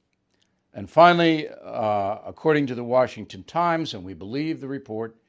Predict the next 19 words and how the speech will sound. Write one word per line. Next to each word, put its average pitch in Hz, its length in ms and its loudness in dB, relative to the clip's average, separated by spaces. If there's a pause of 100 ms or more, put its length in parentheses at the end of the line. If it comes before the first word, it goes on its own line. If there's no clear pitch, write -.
(460)
George 110 340 -6
Soros 117 420 -4
has 107 100 -12
donated 110 540 -6
more 196 640 8
than 139 520 2 (360)
thirty-three 139 1040 0
million 131 720 2
dollars 71 720 -14 (460)
to - 80 -20
Black 107 340 -2
Lives 101 360 -4
Matter 92 240 -8
movement 143 540 -2 (360)
since 104 540 -10
two - 240 -16
thousand 78 680 -14 (360)
sixteen. - 680 -18 (2250)
Now, 95 240 -10